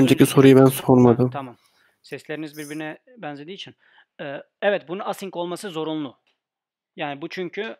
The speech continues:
Speaker 2: e, asenkron bir jeneratör. Async yıldız. Yıldız jeneratör olduğunu ve yield edebileceğinizi, yani değer sağlayabileceğinizi gösteriyor.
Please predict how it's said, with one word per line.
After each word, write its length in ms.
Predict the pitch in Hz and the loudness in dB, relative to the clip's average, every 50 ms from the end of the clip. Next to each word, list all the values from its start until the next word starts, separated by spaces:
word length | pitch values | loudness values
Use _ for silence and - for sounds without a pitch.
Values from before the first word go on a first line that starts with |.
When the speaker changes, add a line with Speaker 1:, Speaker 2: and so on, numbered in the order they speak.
| _ | _
Speaker 2:
e, 180 | 214 160 143 139 - | -10 -10 -10 -10 -8
asenkron 640 | - 170 - - 170 165 160 - 165 180 180 170 151 | -8 -10 -8 -8 -12 -12 -12 -10 -8 -8 -8 -8 -8
bir 260 | 135 131 - - _ _ _ _ | -12 -14 -16 -18 _ _ _ _
jeneratör. 600 | - 139 135 127 123 120 117 - - 107 - _ _ _ _ _ _ _ _ _ _ _ _ _ _ _ _ _ _ _ _ _ | -14 -12 -12 -12 -14 -18 -20 -20 -20 -20 -20 _ _ _ _ _ _ _ _ _ _ _ _ _ _ _ _ _ _ _ _ _
Async 340 | 170 170 - 240 254 - _ | -8 -8 -8 -12 -16 -16 _
yıldız. 460 | 175 160 170 165 151 151 127 - _ _ | -12 -10 -10 -10 -10 -12 -14 -14 _ _
Yıldız 400 | 170 165 170 180 202 202 240 233 | -20 -16 -14 -14 -14 -14 -18 -16
jeneratör 440 | - 196 175 175 165 170 - 170 160 | -14 -14 -12 -12 -12 -12 -12 -12 -12
olduğunu 460 | 139 127 131 127 139 147 196 247 233 175 | -12 -14 -16 -16 -16 -18 -16 -18 -14 -12
ve 140 | 180 185 185 | -12 -12 -12
yield 340 | 170 156 160 170 170 165 - | -12 -8 -6 -6 -6 -8 -10
edebileceğinizi, 800 | 160 147 156 151 143 147 147 139 131 147 143 139 135 120 120 | -14 -14 -14 -14 -14 -14 -14 -14 -12 -12 -12 -12 -14 -16 -16
yani 320 | 120 135 131 135 139 131 127 | -16 -14 -14 -14 -14 -14 _
değer 240 | 143 135 147 175 165 | -8 -6 -6 -6 -8
sağlayabileceğinizi 1120 | - - 151 143 139 135 139 143 143 135 135 131 127 127 131 127 123 120 117 107 117 107 _ _ _ _ _ _ _ _ _ _ | -10 -10 -10 -10 -8 -8 -10 -14 -14 -14 -16 -16 -16 -16 -16 -16 -16 -18 -20 -20 -20 _ _ _ _ _ _ _ _ _ _ _
gösteriyor. 500 | - 143 131 - _ - 131 117 117 113 | -14 -14 -14 -14 _ -20 -20 -20 -20 -20